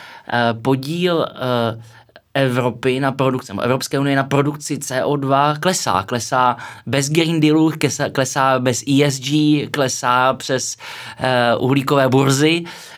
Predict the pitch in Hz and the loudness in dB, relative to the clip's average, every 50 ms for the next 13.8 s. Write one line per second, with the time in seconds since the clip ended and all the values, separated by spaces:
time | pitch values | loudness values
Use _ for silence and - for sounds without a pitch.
0 | - - 131 131 131 131 131 135 135 131 - 143 143 - 160 156 175 175 180 208 | -2 0 2 4 4 4 4 4 2 2 0 0 0 0 0 0 0 0 0 0
1 | 208 190 - 220 185 127 107 101 - - 143 127 - 151 135 135 156 147 156 - | 0 0 0 0 0 0 0 -2 -2 -4 -4 -2 -2 -2 -2 -2 -2 -4 -4 -8
2 | 143 - 160 151 165 175 185 180 - - - - - - - - _ _ - 135 | -8 -6 -4 -2 0 0 0 0 -2 -8 -12 -14 -20 -20 -20 -20 _ _ -8 -4
3 | 123 135 127 127 117 - - - - - 117 113 131 160 208 - - - - - | -2 0 0 0 0 -2 -6 -6 -2 0 0 2 0 0 -4 -8 -14 -18 -18 -20
4 | - - - - 127 123 117 113 113 113 110 110 107 107 107 107 107 104 107 - | -20 -12 -4 -2 0 2 2 2 2 4 4 4 4 4 4 2 0 -2 -4 -10
5 | - - - - 113 104 117 113 - - - 139 131 127 131 135 139 - 139 - | -20 -12 -6 -4 -4 -4 -4 -6 -4 -4 -4 -4 -2 -2 0 0 2 2 0 2
6 | - 123 127 127 117 127 127 123 120 123 135 160 156 127 - - 113 113 117 98 | 2 2 2 0 0 0 0 2 2 2 2 0 -2 -4 -4 -2 0 2 2 2
7 | 139 147 - - - - - - _ _ - - 165 170 185 185 175 180 - 139 | 2 0 -2 -10 -12 -14 -20 -20 _ _ 0 2 2 4 2 2 0 0 0 0
8 | 127 123 - - 135 135 135 131 135 - 117 110 101 101 101 101 - - 151 143 | 0 2 0 0 2 2 2 0 2 0 0 2 2 0 -2 -4 -6 -2 0 2
9 | 143 151 151 151 151 151 135 135 - _ - 143 143 151 156 151 147 139 135 131 | 2 2 2 0 -2 -6 -10 -10 -10 _ -2 0 2 2 0 2 0 0 0 0
10 | - 139 - 143 135 131 131 117 - - - 139 139 139 135 139 127 123 120 - | -4 -2 0 2 2 2 2 0 -4 -4 -2 -2 0 2 2 2 2 0 -2 -10
11 | - - - - - - 131 - - 143 139 131 - - 165 165 156 139 123 117 | -18 -20 -20 -10 -4 -4 -4 -2 0 -2 -2 -2 -2 -4 -2 0 2 2 2 2
12 | 107 123 156 147 - - 135 123 - - 113 113 110 - 120 120 - 123 123 120 | 2 2 0 0 -2 -2 0 2 2 2 0 -2 -2 -2 -4 -2 -2 -2 0 2
13 | 120 117 117 - - 131 131 135 151 135 - - 95 87 113 113 | 2 0 0 -2 -2 -2 -2 -2 -2 -6 -6 -4 -4 -4 -4 -4